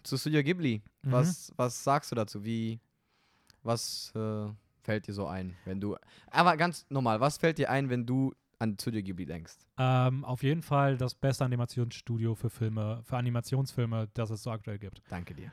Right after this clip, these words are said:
Speaker 2: Vielleicht zu sagen, also ich finde auch Pixar ist auch dicht dran, weil ich finde
Speaker 1: Mhm.
Speaker 2: auch Pixar hat ein paar richtig krasse.
Speaker 1: Mhm.
Speaker 2: Ähm, Leica liebe ich auch selber, die haben einfach nicht so viel, es wäre unfair, das damit zu vergleichen. Ähm, ich würd trotzdem sagen, so Studio Ghibli ist was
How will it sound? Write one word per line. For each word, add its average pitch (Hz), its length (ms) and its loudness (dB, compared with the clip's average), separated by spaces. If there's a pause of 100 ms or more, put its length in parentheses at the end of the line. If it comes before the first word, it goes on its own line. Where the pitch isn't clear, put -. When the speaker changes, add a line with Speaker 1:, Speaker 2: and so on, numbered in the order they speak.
Speaker 2:
Vielleicht 143 340 6
zu - 100 -2
sagen, 156 180 6
also 147 120 4
ich 147 80 0
finde 208 160 4
auch - 100 -6
Pixar 170 360 2
ist 127 120 -2
auch 135 100 -2
dicht - 280 -6
dran, 139 220 0
weil 139 100 2
ich 117 80 -4
finde 120 160 2
Speaker 1:
Mhm. 98 60 0
Speaker 2:
auch - 20 -4
Pixar 139 240 0
hat 123 60 -4
ein - 20 -6
paar 120 140 -2
richtig 127 260 -4
krasse. 160 440 -2 (140)
Speaker 1:
Mhm. 110 300 -6 (280)
Speaker 2:
Ähm, 139 600 2 (160)
Leica 143 460 4
liebe 139 300 2
ich 131 120 -4
auch 139 140 0
selber, 127 180 4
die 120 120 2
haben 139 100 2
einfach 127 160 2
nicht 127 100 -2
so 127 80 -6
viel, 139 200 2
es 127 140 0
wäre 131 100 0
unfair, 139 400 2
das 127 180 -4
damit 123 180 -4
zu 123 80 -10
vergleichen. 123 560 -2 (520)
Ähm, 131 300 6
ich 143 120 2
würd 170 120 4
trotzdem 156 280 2
sagen, 143 220 4
so 135 260 4 (460)
Studio 151 380 4
Ghibli 139 520 4 (560)
ist - 400 2
was 131 240 0